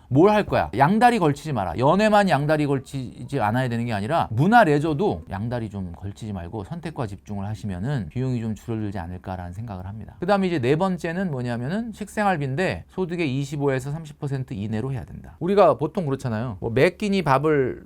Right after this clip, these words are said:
보상으로 먹진 않지만, 파인다이닝 같이 좋은 식사를 할 때 "내가 이거 먹으려고 이,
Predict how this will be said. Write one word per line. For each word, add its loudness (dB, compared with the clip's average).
보상으로 2
먹진 -2
않지만, -4
파인다이닝 0
같이 -2
좋은 -2
식사를 -6
할 -6
때 -12
"내가 -8
이거 2
먹으려고 -2
이, -4